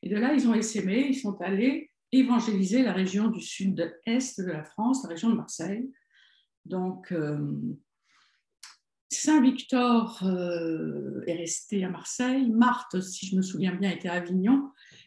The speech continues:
et, euh, Aix-en-Provence a vu le passage de Marie-Madeleine. Et pour ceux qui connaissent Aix-en-Provence, vous verrez, il y a énormément de petites statues dans Aix-en-Provence représentant, euh, la,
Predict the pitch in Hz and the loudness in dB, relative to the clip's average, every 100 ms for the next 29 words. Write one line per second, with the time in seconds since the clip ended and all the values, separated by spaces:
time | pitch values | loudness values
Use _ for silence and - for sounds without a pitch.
0 | - 262 - - 202 190 180 175 175 196 | 2 2 2 -2 0 2 2 0 -2 -4
1 | - 226 - 170 185 254 269 - - _ | -2 -2 -2 -4 2 2 2 -2 -14 _
2 | _ - 170 151 233 240 214 190 190 240 | _ -6 -6 2 4 4 4 0 0 0
3 | 262 202 190 - 226 220 190 202 190 175 | 0 0 -4 -2 2 4 2 0 -2 -4
4 | 156 151 - - - 269 262 196 202 202 | -8 -8 -8 -12 -2 0 0 -2 -4 -4
5 | 175 - 160 - 131 220 240 175 160 160 | -8 -12 -10 -6 -2 0 0 -4 -2 0
6 | 190 220 - _ _ 170 170 185 190 180 | 0 -4 -10 _ _ -8 -4 -2 0 0
7 | 202 185 - 185 - 170 - 214 180 151 | 0 0 -2 -4 -2 -4 -4 -4 -2 -2
8 | 151 160 151 151 165 202 - - _ _ | -4 -6 -6 -4 -4 -4 -6 -14 _ _
9 | _ - 160 185 - 185 175 156 180 190 | _ -4 -2 -2 0 0 0 -2 -2 0
10 | 185 151 147 147 - - - - - _ | 0 0 -2 -4 -6 -10 -12 -16 -16 _
11 | - - - 165 170 165 156 | -20 -20 -14 -8 -6 -4 -6